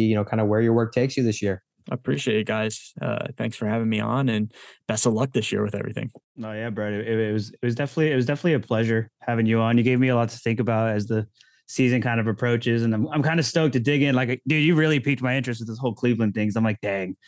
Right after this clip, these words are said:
Speaker 2: <laughs>
Speaker 3: like, I, I'm all about a sleeper." But next week, guys, in, like, three days from the day that this episode releases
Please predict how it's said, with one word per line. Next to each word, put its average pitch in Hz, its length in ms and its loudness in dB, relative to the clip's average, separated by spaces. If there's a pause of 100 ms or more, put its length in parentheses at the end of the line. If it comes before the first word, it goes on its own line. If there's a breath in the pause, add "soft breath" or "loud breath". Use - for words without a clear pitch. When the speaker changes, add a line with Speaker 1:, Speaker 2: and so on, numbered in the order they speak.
(140 loud breath)
Speaker 2:
<laughs> 113 300 -2
Speaker 3:
like, 117 280 0 (240 loud breath)
I, 123 180 0
I'm 143 300 0
all 139 260 2
about 123 240 0
a 117 60 0
sleeper." 113 640 -2 (240)
But 156 320 0 (280)
next 143 360 -4
week, 147 220 2
guys, 82 480 -8 (260)
in, 113 400 0
like, 104 340 -4
three 160 320 2
days 123 380 2
from 110 160 -2
the 101 80 -2
day 117 180 2
that 107 140 0
this 113 160 -2
episode 117 400 0
releases 101 680 -4